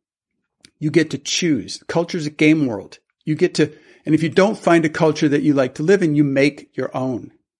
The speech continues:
You invent your own cultural game world to live in and start, and other people will come and you have yourself a village and they're there, the thing that you're talking about in terms of the evolution of consciousness would be so diverse on the planet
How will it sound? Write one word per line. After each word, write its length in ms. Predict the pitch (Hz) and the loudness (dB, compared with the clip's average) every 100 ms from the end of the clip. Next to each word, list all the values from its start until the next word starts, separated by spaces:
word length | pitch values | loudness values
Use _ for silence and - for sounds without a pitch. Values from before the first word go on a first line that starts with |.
| _ _ _ _ _ _ _ | _ _ _ _ _ _ _
You 80 | 143 | -8
invent 420 | 135 117 156 160 | -8 -2 0 0
your 160 | 170 165 | -2 -2
own 320 | 151 143 139 - - | 0 0 -2 -6 -4
cultural 420 | 160 147 156 143 | -2 -2 -2 -4
game 320 | 123 147 160 | 0 2 2
world 220 | 135 123 | 0 -4
to 100 | 151 | -2
live 160 | 151 170 | -2 2
in 80 | 151 | 0
and 160 | 143 | 0
start, 340 | - - 151 170 | -2 2 2 2
and 220 | 151 - | -4 -2
other 180 | 151 156 | 0 0
people 320 | 160 175 180 | 2 0 0
will 140 | 180 180 | 2 2
come 260 | 196 202 | 2 2
and 180 | 175 151 | 0 -2
you 180 | 170 143 | -4 -4
have 220 | 139 139 | -2 -2
yourself 360 | 147 143 151 147 | -2 -2 -2 -2
a 80 | 143 | -2
village 400 | 165 185 190 180 | 0 0 0 0
and 120 | 147 | 2
they're 280 | 156 165 160 - _ _ - | 2 2 -2 -16 _ _ 0
there, 280 | 156 160 | 4 4
the 140 | 151 147 | 2 -6
thing 280 | - 185 180 | -2 0 2
that 60 | |
you're 120 | 175 | 0
talking 320 | 151 175 180 170 | 0 0 0 2
about 200 | 143 131 | 2 2
in 60 | |
terms 220 | - 143 | 0 -2
of 60 | 135 | 0
the 140 | 139 | -2
evolution 440 | 143 139 139 135 147 | 0 0 0 0 -2
of 80 | 117 | -2
consciousness 640 | 151 160 - - 131 - | -2 -2 -4 -8 -8 -6
would 200 | 135 127 | -6 -4
be 120 | 151 | 0
so 680 | 151 - - 233 214 208 196 | 0 -2 -6 -6 0 2 2
diverse 640 | 160 165 170 151 170 185 151 | 2 2 2 2 0 -2 -2
on 120 | 131 | -6
the 60 | |
planet 560 | 127 156 160 151 120 - | -4 -2 0 0 -4 -10